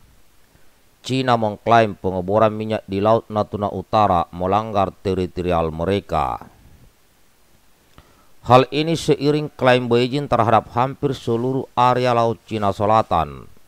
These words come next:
Klaim Beijing menabrak zona ekonomi eksklusif atau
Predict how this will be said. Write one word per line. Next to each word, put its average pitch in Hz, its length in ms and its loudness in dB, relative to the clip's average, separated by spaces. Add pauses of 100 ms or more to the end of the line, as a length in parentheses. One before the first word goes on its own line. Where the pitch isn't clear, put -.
(880)
Klaim 98 400 2
Beijing 104 480 -4
menabrak 104 480 0
zona 110 480 -2
ekonomi 104 560 -4
eksklusif 107 800 -6
atau 92 400 -2